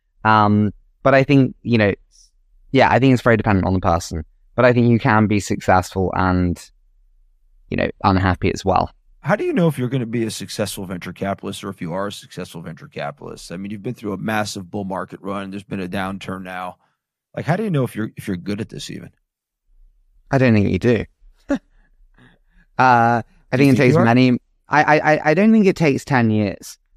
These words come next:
Speaker 1: to know if you're good at this. Everyone's like, "Oh, it's ten years." It's, that's not true. You can look at,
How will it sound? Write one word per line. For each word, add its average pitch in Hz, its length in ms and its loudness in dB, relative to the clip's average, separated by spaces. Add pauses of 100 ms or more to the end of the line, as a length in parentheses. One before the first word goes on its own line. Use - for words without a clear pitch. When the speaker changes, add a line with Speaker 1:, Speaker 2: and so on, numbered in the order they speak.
(100)
Speaker 1:
to 113 100 0
know 107 140 4
if - 80 -2
you're 101 100 2
good 90 140 -2
at 82 60 -4
this. 95 120 -4
Everyone's 127 380 4
like, 104 160 4
"Oh, 113 200 6
it's 104 160 -2
ten 101 300 2
years." 85 380 -4 (420)
It's, 123 160 -4
that's 165 340 2
not 123 200 2
true. 92 180 -4
You 101 220 -2
can 135 200 2
look 143 220 0
at, 117 300 4